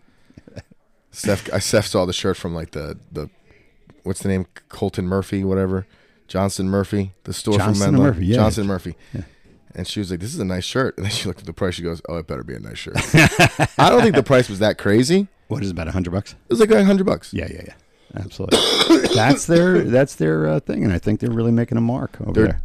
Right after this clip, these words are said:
Speaker 1: they're doing a great job. The socks were great, but here's my thing too.
Speaker 2: What's your thing?
Speaker 1: As I'm getting older,
Speaker 2: Uh-huh.
Speaker 1: I'm more willing to pay for things like that
Speaker 2: Yeah.
Speaker 1: than I did when I was,
Speaker 2: Because
Speaker 1: like,
Speaker 2: you're
Speaker 1: tw-
Speaker 2: not buying as much.
Speaker 1: I'm not buying as much, and at this point, it's like,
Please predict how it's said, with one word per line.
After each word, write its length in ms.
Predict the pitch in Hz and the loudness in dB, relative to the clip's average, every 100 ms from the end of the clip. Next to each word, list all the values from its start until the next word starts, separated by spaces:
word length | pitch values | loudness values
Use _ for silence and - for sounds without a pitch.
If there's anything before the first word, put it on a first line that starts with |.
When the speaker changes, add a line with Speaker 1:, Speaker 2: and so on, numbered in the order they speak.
| - | 0
Speaker 1:
they're 120 | 107 | 2
doing 180 | 104 107 | 2 0
a 20 | |
great 180 | 98 95 | 0 -2
job. 200 | 95 80 | -4 -6
The 40 | |
socks 280 | 90 98 - | -6 -4 -4
were 60 | 90 | -6
great, 200 | 98 85 | -8 -8
but 80 | 120 | -12
here's 340 | - 262 269 | -10 -8 -6
my 240 | 107 98 95 | -4 -4 -4
thing 240 | - 80 | -8 -10
too. 280 | - 82 - - - - - - - | -8 -10 -10 -14 -20 -20 -20 -20 -18
Speaker 2:
What's 300 | - 151 - | -8 -8 -6
your 140 | 107 98 | -6 -6
thing? 300 | - - - - - _ - | -10 -16 -14 -16 -20 _ -4
Speaker 1:
As 220 | 131 165 | 0 0
I'm 100 | 170 | 0
getting 300 | 135 127 117 | -2 -2 -2
older, 460 | 95 104 117 196 196 | -4 -4 -4 -6 -6
Speaker 2:
Uh-huh. 180 | 80 80 - _ _ _ _ - | -8 -8 -14 _ _ _ _ -4
Speaker 1:
I'm 160 | 123 | -2
more 360 | 127 139 165 143 | 0 2 2 0
willing 680 | 107 123 127 107 101 90 - _ _ _ _ - | 0 0 2 0 -2 -6 -12 _ _ _ _ -18
to 140 | - | -14
pay 640 | 98 - 101 110 101 57 62 | -10 -8 -4 -4 -4 -6 -14
for 160 | - 92 | -12 -12
things 320 | - 87 85 | -10 -10 -10
like 200 | 73 - | -14 -14
that 240 | 67 65 _ _ _ _ _ - | -18 -18 _ _ _ _ _ -2
Speaker 2:
Yeah. 340 | 123 98 73 - - | 2 2 0 -6 0
Speaker 1:
than 120 | 120 | 2
I 80 | 117 | 2
did 140 | 123 | 2
when 160 | 120 110 | 2 2
I 20 | |
was, 120 | 107 | 4
Speaker 2:
Because 120 | 117 | 2
Speaker 1:
like, 40 | 117 | 2
Speaker 2:
you're 80 | 110 | 0
Speaker 1:
tw- 20 | |
Speaker 2:
not 140 | 95 | 0
buying 240 | 92 90 82 | 0 0 -2
as 80 | 80 | -2
much. 380 | 87 - - - | -4 -4 -10 -4
Speaker 1:
I'm 140 | 127 | 0
not 220 | 175 202 | 2 0
buying 260 | 185 175 165 | 0 0 0
as 140 | 135 | 0
much, 320 | 135 170 147 - | -2 -2 -2 -2
and 140 | 123 | -2
at 140 | 120 - | -2 0
this 140 | 185 | -2
point, 200 | - 156 | 0 0
it's 100 | 135 | 2
like, 200 | 117 - | -2 -2